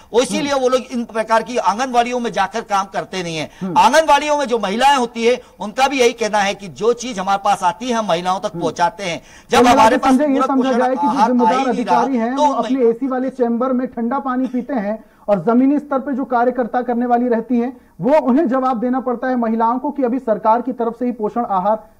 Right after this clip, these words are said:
Speaker 2: नहीं मिल पा रहा है। लेकिन संजय, यहाँ पर बड़ी बात यह है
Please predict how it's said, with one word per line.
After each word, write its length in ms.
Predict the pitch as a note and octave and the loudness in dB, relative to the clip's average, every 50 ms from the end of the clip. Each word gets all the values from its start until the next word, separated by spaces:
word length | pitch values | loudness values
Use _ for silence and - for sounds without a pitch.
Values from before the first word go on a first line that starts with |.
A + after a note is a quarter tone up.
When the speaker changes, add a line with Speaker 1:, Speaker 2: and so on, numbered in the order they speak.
| - - | -8 -4
Speaker 2:
नहीं 320 | F3+ G3+ A3+ A3+ A3 D4+ | -2 0 2 2 2 4
मिल 160 | C#4+ B3+ A#3+ | 4 2 2
पा 180 | A#3 - A3 G#3 | 2 2 2 2
रहा 120 | G3+ F#3+ | 2 0
है। 160 | F3+ D#3+ - _ _ _ - - | -2 -4 -8 _ _ _ -8 -2
लेकिन 300 | F3+ A3+ C4+ B3 F4+ E4 | 2 2 2 2 0 0
संजय, 260 | - D#4+ D4 C#4 E4 | 0 2 0 2 2
यहाँ 160 | D#4+ D4 D4 | 2 0 2
पर 140 | C#4 D#4+ D4+ | 2 2 0
बड़ी 240 | G3+ G#3 A#3+ B3+ C#4 | 0 0 0 0 0
बात 280 | A3+ C4+ C4+ C4+ C4+ C4 | 0 2 0 0 0 -2
यह 160 | C#4 B3+ F#3+ | -2 0 0
है 260 | F3+ G3+ A3+ - - | -2 -4 -6 -8 -16